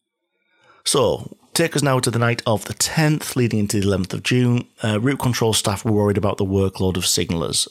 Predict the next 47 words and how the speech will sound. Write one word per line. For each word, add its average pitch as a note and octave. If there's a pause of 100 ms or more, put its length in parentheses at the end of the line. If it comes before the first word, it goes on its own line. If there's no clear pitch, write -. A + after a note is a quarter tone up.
stopping -
and F#2
cautioning F#2+
trains G2
through G#2
the G#2
twenty -
mile G2+
an G#2
hour G2+
restrictions A#2
that A2+
they G#2+
expected, - (260)
they, A2
they G#2
need G2+
due G2+
to F#2+
critical -
rail F#2+
temperatures F#2
the F#2+
next -
day. G#2+ (800)
So B2+
they A#2+
instructed A2
maintenance F#2
staff -
to F#2
install F#2
as F2+
many F#2
of F2+
the F2+
A F2
S -
Rs F2
as F2
possible F#2+
that G#2
they G2
thought F#2+
they -
would F#2
need. -